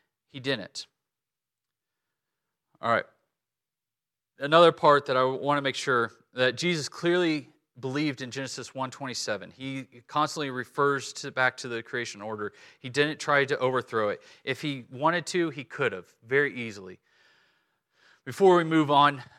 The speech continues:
to looking at Paul, I wanna also talk about how Jesus actually gives a very powerful illustration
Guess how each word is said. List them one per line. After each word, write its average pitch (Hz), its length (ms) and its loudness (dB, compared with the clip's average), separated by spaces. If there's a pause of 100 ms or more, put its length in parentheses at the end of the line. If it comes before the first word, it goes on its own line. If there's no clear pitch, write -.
(120)
to 147 160 0
looking 147 240 0
at 131 160 0
Paul, 123 500 2 (300)
I 127 80 -2
wanna 143 340 2
also 139 400 2
talk 139 320 -2
about 127 220 -4
how 127 180 -2
Jesus 120 460 -8
actually 127 260 -6
gives 113 200 -8
a 107 60 -8
very 127 280 -6
powerful 123 640 -4
illustration 113 760 -8